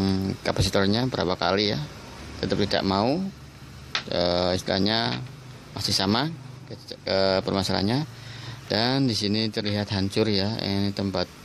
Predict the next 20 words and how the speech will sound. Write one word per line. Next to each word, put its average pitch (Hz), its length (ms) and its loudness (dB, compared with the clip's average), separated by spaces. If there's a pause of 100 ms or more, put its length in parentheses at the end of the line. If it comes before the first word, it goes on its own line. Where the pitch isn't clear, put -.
(380)
pos - 240 2
asnya 117 400 0 (720)
sudah 92 80 0
saya 90 160 2
ganti 92 480 0 (560)
duanya, 90 400 4 (720)
dan 110 400 2 (880)
di - 80 -8
sini 101 240 4
pos 101 240 0
asnya, 101 240 0 (320)
pos - 240 2
asnya 107 320 -2
juga 101 320 -2
sudah 98 240 -2
saya 95 160 0
ganti 98 320 2
berapa 92 240 2
kali 147 640 4
tadi, 156 480 0